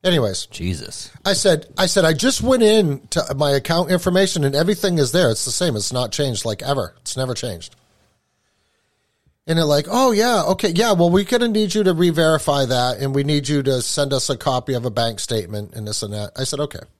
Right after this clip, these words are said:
Speaker 1: So I re-verified the stuff, and then I gave them a copy of my, my bank account, uh, whatever it is, statement that showed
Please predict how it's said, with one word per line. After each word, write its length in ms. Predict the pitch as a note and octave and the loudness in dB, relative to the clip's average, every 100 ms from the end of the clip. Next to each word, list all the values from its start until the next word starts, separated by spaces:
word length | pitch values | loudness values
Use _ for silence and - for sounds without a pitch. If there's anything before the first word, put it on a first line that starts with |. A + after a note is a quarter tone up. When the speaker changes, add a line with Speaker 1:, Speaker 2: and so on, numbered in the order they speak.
| _ _ _ _ _ _ _ _ _ _ _ | _ _ _ _ _ _ _ _ _ _ _
Speaker 1:
So 180 | - E3+ | 0 2
I 60 | |
re-verified 880 | D3+ F#3 F3+ F3 E3+ E3 C#3 C#3 B2+ | 4 4 4 4 4 2 2 2 0
the 60 | C3+ | -4
stuff, 460 | - G2 G2+ - - - _ _ _ _ _ _ _ _ _ _ _ _ - | -2 -4 -4 -10 -18 -20 _ _ _ _ _ _ _ _ _ _ _ _ -4
and 160 | D3 | 0
then 680 | C3 C#3 C3 B2+ B2 B2 A#2 - _ _ - | 2 2 2 2 0 -2 -6 -12 _ _ -4
I 600 | B2+ A#2+ A#2+ A2+ A2+ G#2+ | -2 0 0 -2 -4 -6
gave 260 | G#2+ F3 G#3+ | -2 2 4
them 120 | A3+ | 4
a 80 | G3+ | 2
copy 320 | - E3 D#3+ | 2 -2 0
of 80 | C#3+ | 0
my, 160 | B2+ B2 G#2 _ _ | 0 -2 -6 _ _
my 240 | C3 A#2 A#2 | -6 -4 -4
bank 420 | G2+ C3 C3 - | -2 -2 -2 -6
account, 480 | A#2 C3 A#2+ A2 - _ | -6 -4 -4 -6 -10 _
uh, 480 | A2+ G#2+ F#2+ F#2 E2 - _ _ _ _ _ _ - - _ _ _ _ _ | -8 -8 -8 -10 -12 -16 _ _ _ _ _ _ -14 -14 _ _ _ _ _
whatever 340 | A#2+ A2 G2 | -10 -8 -10
it 60 | F2 | -8
is, 120 | E2 | -2
statement 400 | G3 D#3 F2+ F#2 _ _ _ _ _ _ _ _ _ _ _ | 0 0 -4 -16 _ _ _ _ _ _ _ _ _ _ _
that 340 | C3+ F#3+ F#3 D3 | 0 2 2 0
showed 720 | - G3+ C4+ B3+ D3 G#2+ | 0 4 4 6 4 2